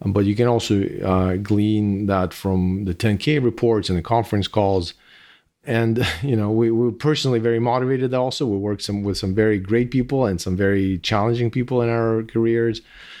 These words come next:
And so, like, you know how it feels inside a, a great culture or toxic culture.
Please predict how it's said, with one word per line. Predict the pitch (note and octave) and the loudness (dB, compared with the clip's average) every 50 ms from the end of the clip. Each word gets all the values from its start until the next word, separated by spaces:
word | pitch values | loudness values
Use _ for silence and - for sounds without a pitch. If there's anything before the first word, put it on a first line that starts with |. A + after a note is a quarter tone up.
| - - _ _ - | -20 -20 _ _ -6
And | A2+ G#2 F#2 | -4 -4 -2
so, | - - A2 G#2 G#2+ | 0 2 2 2 2
like, | G2+ G#2 G2 F#2 - | 2 2 0 0 -2
you | - - - - - - - - - C2+ C2 C2 - A2+ G2+ G2+ G#2+ | -6 -6 -6 -4 -4 -4 -4 -4 -6 -6 -6 -4 0 2 4 4 4
know | A2 A2+ A#2 A#2 G#2+ | 4 4 2 2 2
how | G#2+ G#2+ | 2 0
it | G2 F2 | 0 -2
feels | - - G#2+ A2 G#2+ G#2+ G2 | -2 0 0 2 2 2 0
inside | G2 F#2 - - G2+ F#2+ F#2 F2+ F#2 | 0 -2 -2 -2 0 0 0 0 0
a, | F#2+ F#2 F#2 G2 A2 - | 0 0 0 -2 -2 -4
a | G#2 | -2
great | G2+ A2+ B2+ B2+ A#2+ - | -2 0 0 0 0 0
culture | - A#2+ A2+ A2+ - - A2 G2 F#2+ | 0 0 0 2 2 0 2 2 2
or | F2 E2 | 0 0
toxic | - A2+ G#2+ G#2+ - - A2 - | 0 0 0 0 0 -4 -4 -2
culture. | - A2+ G2+ G2+ - - G#2+ G2+ G2+ G2 | 0 0 0 0 0 0 0 0 0 -2